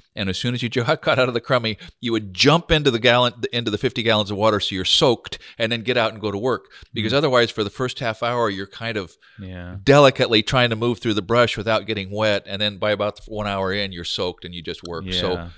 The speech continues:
Speaker 1: so I kind of grew up understanding that dynamic, that,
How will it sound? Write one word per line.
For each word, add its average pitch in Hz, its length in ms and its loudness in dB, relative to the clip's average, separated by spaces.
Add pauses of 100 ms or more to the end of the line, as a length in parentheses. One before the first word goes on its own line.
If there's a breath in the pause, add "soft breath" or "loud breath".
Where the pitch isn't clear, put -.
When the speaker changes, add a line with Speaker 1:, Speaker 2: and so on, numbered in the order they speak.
(420 loud breath)
Speaker 1:
so - 160 -4
I 127 100 0
kind 180 300 -6
of 107 120 -8
grew 117 240 -4
up 113 160 0 (680)
understanding 107 720 -6
that 113 400 -6
dynamic, 120 640 -6
that, 98 160 -4